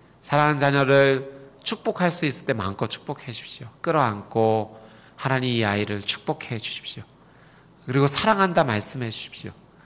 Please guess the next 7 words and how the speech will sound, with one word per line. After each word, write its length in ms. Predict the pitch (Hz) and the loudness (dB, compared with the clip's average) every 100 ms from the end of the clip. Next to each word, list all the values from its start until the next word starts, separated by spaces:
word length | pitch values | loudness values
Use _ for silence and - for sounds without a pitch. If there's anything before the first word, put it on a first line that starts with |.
| - - _ - | -20 -20 _ -14
어, 160 | - | -8
그리고 400 | 123 165 170 180 | 0 4 8 8
미안한 400 | 147 185 196 190 | 10 10 10 8
마음이 260 | 180 175 170 | 8 6 4
있으면 380 | 151 165 165 139 | -2 -2 -2 2
"미안하다."고 560 | 180 247 226 190 180 | 6 8 8 6 4
말씀하십시오. 800 | 180 123 - 160 135 - - 107 | 2 0 0 -2 -4 -6 -10 -12